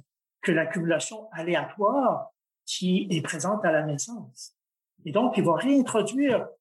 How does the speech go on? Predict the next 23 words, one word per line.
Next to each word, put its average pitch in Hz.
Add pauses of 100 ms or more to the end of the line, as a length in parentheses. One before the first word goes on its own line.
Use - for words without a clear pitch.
les 170
éléments 175
de 170
lamarckisme 165
dans 156
les 160
éditions 170
ultérieures 175
de 151
son 147
œuvre 214 (480)
pour -
tenir 277
compte 254
de 170
la 165
critique - (480)
de 175
Lord 180
Kelvin. 151 (840)
Sauf -
que 196
ce -